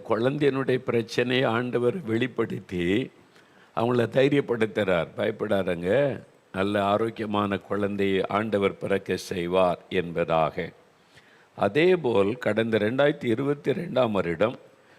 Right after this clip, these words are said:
ஜனவரி எட்டாம் தேதி எந்த குறைபாடும் இல்-, நார்மலாக ஒரு பெண் குழந்தையை இயேசு கொடுத்தார். பிறந்த பின்னும்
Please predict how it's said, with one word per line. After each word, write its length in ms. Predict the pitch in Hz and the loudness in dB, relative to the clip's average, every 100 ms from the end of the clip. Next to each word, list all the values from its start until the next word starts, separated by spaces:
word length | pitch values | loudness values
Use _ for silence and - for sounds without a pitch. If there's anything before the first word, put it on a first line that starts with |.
| _ | _
ஜனவரி 500 | 82 110 151 151 156 | 0 2 2 2 2
எட்டாம் 400 | 123 123 147 147 | 2 2 2 2
தேதி 500 | 135 113 95 101 139 - | 2 -2 0 -2 -4 -6
எந்த 640 | 95 104 139 156 147 160 - - | 0 0 0 -4 2 2 0 -4
குறைபாடும் 800 | 110 123 127 127 127 135 135 135 | 0 0 0 4 4 2 -2 -4
இல்-, 260 | - 139 147 - _ _ - _ - 95 | -4 -4 -4 -10 _ _ -20 _ -12 -4
நார்மலாக 1120 | 101 131 156 160 147 123 104 92 90 120 117 | 0 4 4 2 0 2 4 4 4 2 0
ஒரு 180 | 95 104 | -2 -4
பெண் 300 | 90 123 139 | -2 -2 -2
குழந்தையை 760 | 143 120 110 107 104 113 127 - | 0 0 0 0 0 0 -2 -4
இயேசு 420 | 98 107 107 107 | -2 -2 -2 -8
கொடுத்தார். 640 | - 90 82 - 85 82 - - _ _ _ _ _ _ | -6 -4 -4 -2 0 0 -2 -16 _ _ _ _ _ _
பிறந்த 440 | 104 110 123 127 - - | 0 2 2 0 -6 -6
பின்னும் 460 | 101 98 113 135 | -6 -2 -2 -2